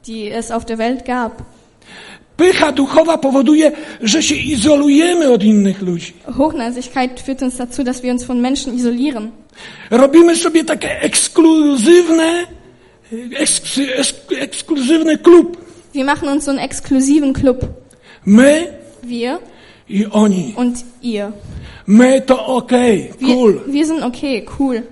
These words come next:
Speaker 2: A oni to grzesznicy.
Speaker 1: Und sie sind Sünder.
Speaker 2: I tak wielu Żydów myślało.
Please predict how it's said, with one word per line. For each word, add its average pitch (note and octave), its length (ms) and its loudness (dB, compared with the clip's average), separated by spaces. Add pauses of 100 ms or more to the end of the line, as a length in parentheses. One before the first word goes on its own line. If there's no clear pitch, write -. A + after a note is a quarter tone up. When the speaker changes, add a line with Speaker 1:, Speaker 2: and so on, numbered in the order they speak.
(280)
Speaker 2:
A E3 160 -10
oni G3 460 0 (120)
to F#3+ 120 -8
grzesznicy. E3 640 -12
Speaker 1:
Und A#3 160 -2
sie B3+ 120 -4
sind A3+ 220 -6
Sünder. A3+ 380 -4 (600)
Speaker 2:
I F#3+ 80 -14
tak G#3 160 -4 (280)
wielu A3+ 500 0 (180)
Żydów G#3 380 -4
myślało. G3+ 460 -8